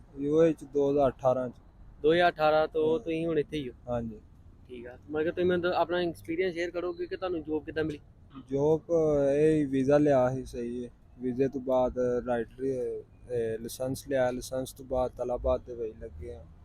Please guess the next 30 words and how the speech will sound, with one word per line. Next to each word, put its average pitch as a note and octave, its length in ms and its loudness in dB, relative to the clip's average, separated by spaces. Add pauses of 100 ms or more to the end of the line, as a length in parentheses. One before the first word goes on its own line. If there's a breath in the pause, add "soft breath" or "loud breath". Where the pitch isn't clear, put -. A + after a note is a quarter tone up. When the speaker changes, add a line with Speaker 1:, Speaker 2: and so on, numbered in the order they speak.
(360)
Speaker 1:
ਤਿੰਨ B2+ 180 0
ਸਾਲ C3 280 0
ਹੋ A#2 140 -6
ਗਏ A2+ 100 -8
ਨੇ। A2+ 120 -12 (760)
Speaker 2:
ਲਾਇਸੈਂਸ E3+ 320 8
ਤੁਹਾਡਾ G3+ 180 12
ਆਪਣਾ D#3 260 12
ਹੈ? - 20 10
Speaker 1:
ਲਾਇਸੈਂਸ B2+ 720 -4
ਆਪਣਾ A2+ 360 -4
ਹੈ। A2 200 -18
Speaker 2:
ਕੰਪਨੀ F3 280 6
Speaker 1:
ਬਾ-, F3 40 8
Speaker 2:
ਵੱਲੋਂ E3+ 160 6
ਨਹੀਂ? C#3+ 140 0
Speaker 1:
ਕੰਪਨੀ C3+ 460 -2
ਵੱਲੋਂ B2 240 -6
ਨਹੀਂ। A#2+ 160 -8
ਵੀਜ਼ਾ, C#3 500 8
ਵੀਜ਼ਾ C3+ 360 6
ਵੀ D3 140 4
ਆਪਣਾ, C3 480 2
ਉਹ B2 260 -8
ਕੰਪਨੀ B2+ 320 -6
ਨੂੰ C3 120 -2
ਪੈਸੇ B2 400 -4
ਪੇ A#2+ 160 -6
ਕਰੀਦੇ A2+ 400 -12
ਨੇ। A2+ 80 -18